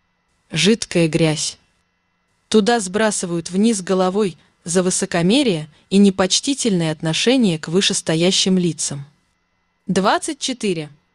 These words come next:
Ракшогана Пхаджана. Трапеза ракшасов. Там ракшасы приносят душу в жертву Шиве, едят её жертвенное мясо, танцуют и горланят от восторга.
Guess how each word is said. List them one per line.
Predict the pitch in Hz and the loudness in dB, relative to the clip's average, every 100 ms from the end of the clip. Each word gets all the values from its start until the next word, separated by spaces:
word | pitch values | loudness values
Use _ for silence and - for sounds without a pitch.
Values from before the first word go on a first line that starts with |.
| _ _ _ _ _ _ | _ _ _ _ _ _
Ракшогана | 160 156 - - 196 196 180 156 - _ | -4 -2 -2 -2 0 2 0 0 -8 _
Пхаджана. | - 185 180 156 156 143 135 139 _ _ _ _ _ _ _ _ | -6 -2 -2 0 -2 -2 -4 -6 _ _ _ _ _ _ _ _
Трапеза | 180 214 262 226 220 | 0 0 -2 -4 -2
ракшасов. | 202 - 160 143 147 - _ _ _ _ _ _ _ _ _ | -2 -4 -4 -6 -10 -16 _ _ _ _ _ _ _ _ _
Там | 214 214 | 0 0
ракшасы | 196 190 - 262 339 - 180 | -2 -4 -2 -2 -2 -4 -8
приносят | - 185 214 302 254 190 | -6 -2 0 -2 -4 -4
душу | 208 277 - | -4 -4 -4
в | 196 | -6
жертву | 170 196 202 - 196 | -4 -4 -4 -6 -6
Шиве, | - - 180 143 143 143 _ _ _ _ _ _ _ _ | -6 -4 -4 -6 -14 -18 _ _ _ _ _ _ _ _
едят | 185 170 185 233 320 - | -2 0 2 0 -2 -4
её | 214 220 | -2 0
жертвенное | 196 190 - 175 170 170 175 | 0 -4 -6 -6 -4 -2 -2
мясо, | 180 147 143 147 139 _ _ _ _ _ _ _ _ - | -4 -6 -10 -12 -18 _ _ _ _ _ _ _ _ -2
танцуют | 180 180 - 233 196 - - _ 180 | 0 2 0 0 0 -2 -18 _ -2
и | |
горланят | 165 170 160 180 240 240 | 0 0 0 0 0 0
от | 208 185 | -4 -4
восторга. | 190 - 156 143 139 | -4 -4 -6 -8 -10